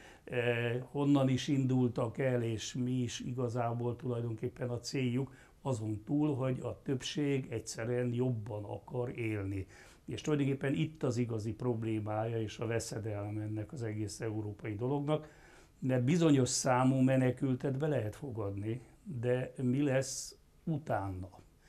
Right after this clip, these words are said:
Tehát gyakorlatilag ma már Európában olyan mértékű a menekült áradat, hogy gyakorlatilag a leggazdagabb országok sem képesek tulajdonképpen elviselni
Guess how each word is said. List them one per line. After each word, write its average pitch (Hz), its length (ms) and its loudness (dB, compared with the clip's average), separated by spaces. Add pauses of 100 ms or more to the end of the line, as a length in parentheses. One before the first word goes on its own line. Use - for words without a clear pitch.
(280)
Tehát 110 180 -4
gyakorlatilag 135 1080 2
ma 135 160 0
már 131 440 2
Európában 127 1080 0
olyan 143 320 6
mértékű 120 1160 2 (500)
a 120 140 -4
menekült 127 640 0
áradat, 113 600 -2
hogy 131 180 -2
gyakorlatilag 131 760 -2
a 135 40 0
leggazdagabb 110 600 -2
országok 107 480 -6
sem 107 240 -8
képesek 113 600 -6
tulajdonképpen 110 800 -6
elviselni 117 760 -4